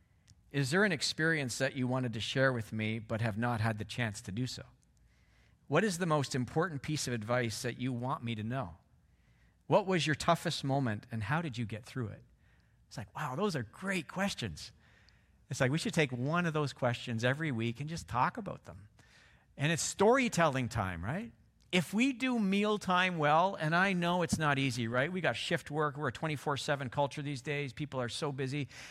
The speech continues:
But in the good old days, whatever that was, we would have meals together, and it would be an opportunity for storytelling. Where do you have opportunity for storytelling?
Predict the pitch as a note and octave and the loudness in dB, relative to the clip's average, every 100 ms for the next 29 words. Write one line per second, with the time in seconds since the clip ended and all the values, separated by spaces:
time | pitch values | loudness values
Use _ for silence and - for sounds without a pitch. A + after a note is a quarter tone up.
0 | - - D#3+ - - F3+ G#3+ G#3+ E3+ F#3+ | -4 2 2 2 2 4 6 4 2 2
1 | G3 E3+ - G#2+ F#2 C#3 D#3+ C#3+ C#3 C#3 | 2 0 -4 -12 -2 0 2 2 2 2
2 | C#3 G#2+ C3 B2 B2 A#2 D#3+ D#3+ A2+ E2+ | 0 -2 -2 -2 2 2 2 0 -2 -4
3 | - - _ _ _ - A2+ C#3+ B2+ B2 | -12 -18 _ _ _ -6 -2 0 2 2
4 | A#2 A2 C#3 D3 C3+ - A2+ G#2+ G#2+ A2+ | 0 -2 -2 -4 -6 -6 0 0 0 -2
5 | A#2 G#2 A2+ - C3 D#3+ D#3 B2+ D3 C3+ | -4 -4 -4 -2 2 2 0 -6 -4 -4
6 | A#2+ A2 G2+ - - - A#2+ B2+ C3 B2+ | -4 -6 -8 -8 -8 -8 -6 -4 -4 -4
7 | B2 - - A2+ A#2+ A2 F#2+ F2 - _ | -4 -8 -10 -8 -6 -6 -8 -10 -20 _
8 | _ _ _ _ _ - A2+ E3+ F#3+ F3 | _ _ _ _ _ -8 0 2 0 0
9 | E3 D#3 D3+ C3+ C3+ C3+ A#2+ B2+ A#2+ A#2 | -2 0 0 2 -2 -2 -8 -4 -4 -4
10 | A2 - G#2 - - A#2 A2 A2 G#2 G#2 | -6 -8 -8 -8 -8 -6 -4 -6 -8 -10
11 | G2+ - A2 | -12 -14 -18